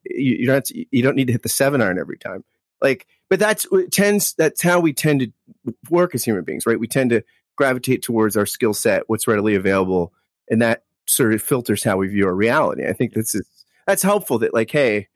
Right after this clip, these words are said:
and this is part of the democratic humility thing and thinking through, okay. And, yeah, it's interesting, too, because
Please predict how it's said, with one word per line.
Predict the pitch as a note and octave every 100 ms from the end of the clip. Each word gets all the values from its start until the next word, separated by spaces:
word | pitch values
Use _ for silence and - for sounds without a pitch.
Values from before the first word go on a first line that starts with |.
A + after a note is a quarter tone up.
| -
and | B3
this | B3+
is | A#3+
part | B3 G#3+
of |
the | E3
democratic | D#3+ D#3 D#3 C3+ A#2+
humility | C#3 F3 A3 G#2
thing | - C2
and | E2+
thinking | - A2 G#2+
through, | G2 A2 F#2
okay. | - F#2+ F2+ _ -
And, | C4+
yeah, | C#4+
it's | B3 G#3
interesting, | B3 A#3 G#3+ - D3
too, | - C3
because | A#2 B2 A2